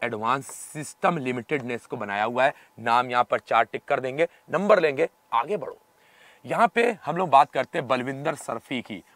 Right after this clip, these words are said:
बहुत बढ़िया सिंग-, सिंगर थे, डांसर थे, पॉलिटिशियन थे या लॉयर थे?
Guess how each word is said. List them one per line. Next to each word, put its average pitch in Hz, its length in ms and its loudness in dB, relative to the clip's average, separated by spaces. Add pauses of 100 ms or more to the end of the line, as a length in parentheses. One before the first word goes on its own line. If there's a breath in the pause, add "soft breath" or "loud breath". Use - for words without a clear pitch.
बहुत 156 380 4
बढ़िया 127 260 2
सिंग-, 127 420 -6
सिंगर 135 380 0
थे, 151 140 0
डांसर 120 380 0
थे, 151 200 0 (280 soft breath)
पॉलिटिशियन 147 540 -2
थे 156 100 -4
या 143 60 4
लॉयर 113 440 4
थे? 92 140 -4